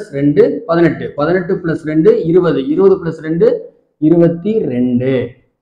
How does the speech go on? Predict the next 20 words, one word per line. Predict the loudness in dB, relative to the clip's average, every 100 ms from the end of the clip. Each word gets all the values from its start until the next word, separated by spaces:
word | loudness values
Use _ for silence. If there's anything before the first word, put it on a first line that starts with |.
| -6
ஓகேங்களா? | -2 2 4 2
First | -2 0
அதை | 2 2
போட்டுருங்க. | 0 -2 -4
அடுத்து | -2 0 2
பாருங்க, | 2 0 -4 -8 _ -4
மூணு, | 2 4 6 4 4 2 -4 -14
அஞ்சு, | -6 0 2 2 2 2 0 0
ஏழு, | 2 4 4 4 4 2
அடுத்து | 0 2 2
என்னதான் | 4 4
வரணும்? | 4 2 2 0
ஒற்றைப்படையில | 0 0 0 2 2
ஒன்பதாம் | 2 0 0
number | 0 -4
வரணும். | -6 -8 -10 -16 _ _ -10
மொத | -4 0
number | 2 2
ஒன்பதாம் | 2 2 2
நம்பர்னா, | 0 0 -2